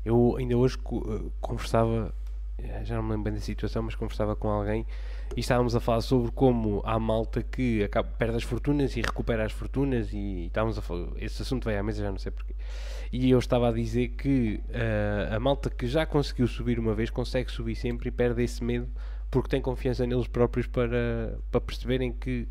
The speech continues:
em termos profissionais, claro, e em termos monetários, eh, é possível fazer essa subida. E então que, que é um,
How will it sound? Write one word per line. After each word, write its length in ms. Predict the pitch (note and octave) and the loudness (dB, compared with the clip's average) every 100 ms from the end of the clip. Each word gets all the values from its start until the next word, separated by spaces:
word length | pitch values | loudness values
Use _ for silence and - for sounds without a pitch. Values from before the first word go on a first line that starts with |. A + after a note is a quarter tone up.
| - | -6
em 100 | G#2+ | -4
termos 240 | G#2+ G#2 | -2 -2
profissionais, 680 | - A2 - G2+ G#2+ G#2+ A2 | -4 -4 -4 -4 -2 -2 -2
claro, 360 | - F#2+ G#2+ F#2+ | -4 -4 -2 -4
e 80 | F2 | -6
em 80 | |
termos 340 | F2 F#2 F2 - | -6 -6 -6 -6
monetários, 720 | G#2+ A2+ G#2+ G2+ G#2 A2 A#2 - - - - - | -2 -2 0 0 0 0 -4 -6 -6 -6 -6 -4
eh, 320 | B2+ B2 G2+ | 0 2 2
é 40 | A#2+ | -2
possível 340 | - B2+ B2 | 0 2 4
fazer 240 | A#2+ B2 A#2+ | 4 2 2
essa 180 | - | 2
subida. 340 | A#2 - D3+ G#2 | -2 -2 0 0
E 240 | G2 G2+ | -2 0
então 420 | G2 F#2+ G2 G2+ F#2+ - | 0 0 -2 -2 -6 -2
que, 520 | G#2+ G2+ G2 F#2+ G2 - | 0 0 -2 -4 -4 -4
que 220 | A2 A2 | 0 4
é 80 | A2 | 4
um, 540 | A2 A2 G#2+ G#2+ G2 | 4 0 -4 -4 -6